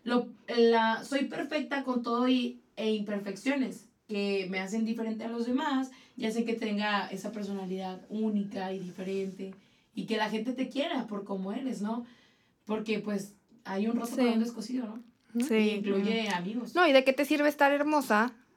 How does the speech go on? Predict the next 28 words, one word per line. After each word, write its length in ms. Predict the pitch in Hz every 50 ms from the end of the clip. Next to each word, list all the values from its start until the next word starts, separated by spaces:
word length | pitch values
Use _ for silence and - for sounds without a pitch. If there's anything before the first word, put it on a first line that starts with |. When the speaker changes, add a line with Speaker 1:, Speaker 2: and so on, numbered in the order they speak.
| _ _
Speaker 3:
para, 200 | - 226 220 208
bueno, 200 | 190 214 226 208 190
lo 120 | 196 196 196
que 80 | 208
la 140 | 196 190 202
sociedad 280 | 202 196 196 196 196 196
define 340 | 208 208 - 226 220 220
como 200 | 220 220 220 220
hermosa? 400 | 220 220 226 226 214 - 202 233 202
Speaker 1:
Ujú. 340 | 196 196 190 196 185 180 190 -
Speaker 3:
¿De 160 | - 208 208
qué 100 | 208 214
te 100 | 208 214
sirve 220 | 214 233 220 220 220
estar 560 | 220 220 - - _ _ _ - 202 196 196
noventa, 380 | 214 208 214 214 208 208 208 214
sesenta, 320 | 202 - 240 214 202 220
noventa, 300 | 220 226 247 247 233 226
como 140 | 220 208 208
te 80 | 208 202
lo 60 | 202
decía 200 | 202 208 214 226
ahorita, 320 | 233 247 240 - 226 233 - - - - - -
si 140 | - 247
por 180 | 226 233 233 226
dentro 420 | 220 220 214 214 220 233 233 233
eres 480 | 233 226 220 226 220 220 220 214 220 - - _ _ _ _ _
egoísta, 840 | - 196 190 180 185 208 240 240 - - - 202 202 202 214 254